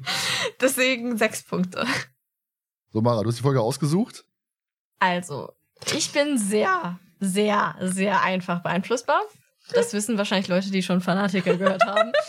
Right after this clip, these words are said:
Speaker 3: <laughs> Oder Leute, die mich einfach kennen. Äh, ich gebe der Folge sieben, siebeneinhalb Punkte.
Speaker 1: Du musst jetzt schon
Speaker 3: Sieben
Speaker 1: entscheiden.
Speaker 3: nicht. Das ist,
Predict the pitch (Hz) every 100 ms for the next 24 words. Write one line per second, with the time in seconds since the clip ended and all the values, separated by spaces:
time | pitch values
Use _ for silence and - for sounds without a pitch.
0 | 605 - - - 269 247 233 220 208 196
1 | 185 185 180 185 180 - 185 247 339 _
2 | - _ _ _ _ - 262 277 285 269
3 | 294 320 302 294 240 226 233 233 226 -
4 | _ _ _ _ _ _ _ _ 247 220
5 | 233 262 277 240 220 220 202 214 180 185
6 | - - - - 127 170 165 98 107 131
7 | 147 139 143 139 - - - _ _ _
8 | _ _ _ _ _ _ 226 233 330 -
9 | -